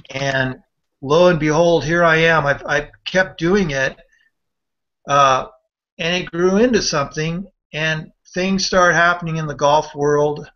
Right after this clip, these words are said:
Uh, I made some connections. Uh, bloggers became more accepted. Uh, I was interested in golf history, and through that,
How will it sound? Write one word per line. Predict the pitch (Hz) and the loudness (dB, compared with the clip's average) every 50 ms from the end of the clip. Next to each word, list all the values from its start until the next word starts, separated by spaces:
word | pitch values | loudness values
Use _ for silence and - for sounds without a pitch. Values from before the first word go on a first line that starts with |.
| _ - | _ -10
Uh, | 135 120 117 | -8 -6 -6
I | 127 135 | -4 -4
made | 135 147 151 156 151 - | -4 -4 -4 -6 -6 -8
some | - 170 151 | -10 -12 -10
connections. | 120 147 147 139 135 135 135 - - - 151 147 139 135 135 135 131 - - - - _ _ _ _ _ _ - | -10 -10 -8 -6 -6 -6 -6 -6 -6 -6 -6 -6 -8 -10 -10 -10 -8 -8 -10 -10 -12 _ _ _ _ _ _ -8
Uh, | 131 120 120 120 117 | -6 -4 -4 -4 -4
bloggers | 113 131 139 143 156 165 156 160 156 131 123 | -2 0 2 4 4 2 2 -2 -4 -4 -6
became | 139 143 - - 160 151 151 147 | -10 -10 -10 -8 -8 -8 -8 -6
more | 139 139 143 143 | -2 0 0 0
accepted. | 139 139 - - - 131 131 131 - - 139 135 131 127 127 123 127 - _ _ _ _ _ _ _ _ _ _ _ - | 0 -2 -4 -4 -2 -2 -2 -2 -6 -8 -6 -4 -4 -4 -6 -8 -10 -14 _ _ _ _ _ _ _ _ _ _ _ -8
Uh, | 113 113 117 117 117 - - - - _ _ _ _ _ _ _ _ _ _ _ _ _ | -6 -4 -4 -4 -6 -8 -12 -16 -20 _ _ _ _ _ _ _ _ _ _ _ _ _
I | - 131 127 131 131 127 131 127 127 127 - | -2 0 2 4 2 2 0 -2 -4 -6 -8
was | 160 135 127 120 | -8 -6 -4 -2
interested | 160 165 160 - 160 - - 180 156 | -2 -2 -2 -4 -8 -8 -6 -6 -6
in | 147 139 | -6 -6
golf | 139 113 139 131 127 123 - | -4 -4 -2 -2 -2 -4 -6
history, | - 165 160 - - - - 156 156 151 151 147 147 147 143 147 147 _ _ _ _ _ _ _ _ _ _ _ _ - | -6 -6 -4 -6 -6 -8 -6 -4 -4 -4 -4 -4 -4 -6 -8 -8 -12 _ _ _ _ _ _ _ _ _ _ _ _ -12
and | 185 135 123 123 - | -10 -8 -8 -8 -6
through | - 196 220 220 190 | -4 -2 0 0 0
that, | 160 175 165 160 160 156 156 - | 2 2 2 4 2 2 0 -2